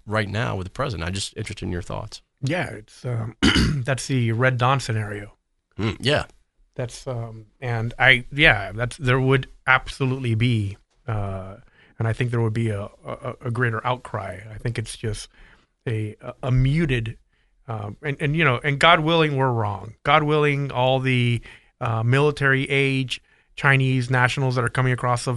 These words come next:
Speaker 2: uh, the line, um, the, the border, and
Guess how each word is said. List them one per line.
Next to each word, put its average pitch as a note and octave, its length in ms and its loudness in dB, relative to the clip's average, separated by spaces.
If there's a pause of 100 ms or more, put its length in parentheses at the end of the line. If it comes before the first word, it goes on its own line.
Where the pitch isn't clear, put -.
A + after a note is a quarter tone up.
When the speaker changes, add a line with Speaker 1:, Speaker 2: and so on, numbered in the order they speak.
Speaker 2:
uh, A2+ 640 -2
the A#2 120 -4
line, A#2 500 0 (360)
um, A2 440 -6 (320)
the, B2 200 -6
the A#2 100 -2
border, A#2+ 420 2
and A2+ 240 -4